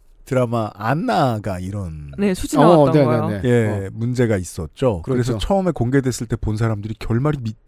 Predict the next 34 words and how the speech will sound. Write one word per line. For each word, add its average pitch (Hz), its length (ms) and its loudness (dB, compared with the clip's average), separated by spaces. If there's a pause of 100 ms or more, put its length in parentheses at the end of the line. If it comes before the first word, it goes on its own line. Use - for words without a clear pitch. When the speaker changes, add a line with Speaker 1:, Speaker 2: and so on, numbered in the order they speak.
(140)
Speaker 1:
미쳤어. 131 560 0
아무 127 220 -2
내용도 131 240 2
없어."라고 127 500 6
얘기하는 107 300 2
거예요. 78 220 -8
Speaker 3:
음, 110 260 -2
근데 175 200 2
Speaker 1:
그렇게 - 60 -2
Speaker 3:
감독이 180 340 4
Speaker 1:
재밌다 208 300 6
갑자기 165 300 2
망했다고. 127 400 0
Speaker 2:
음. 190 520 0
Speaker 3:
감독이 175 600 4
"어, 160 120 2
그거 180 160 2
내가 156 180 4
편집한 175 340 2
거 143 100 4
아니야."라고 104 400 -2
갑자기 110 240 -8
나오죠. 87 280 -14 (200)
Speaker 1:
그죠. 107 480 -4
Speaker 3:
감독의 185 1040 0
권한을 165 480 2
넘어서서 143 720 0
갑자기 156 460 -2
누군가가 147 460 -2
그걸 127 200 -4
마지막에 127 440 -2
최종본을 165 400 -2
건드렸어요. 113 580 -6
Speaker 1:
그러니까 147 120 -2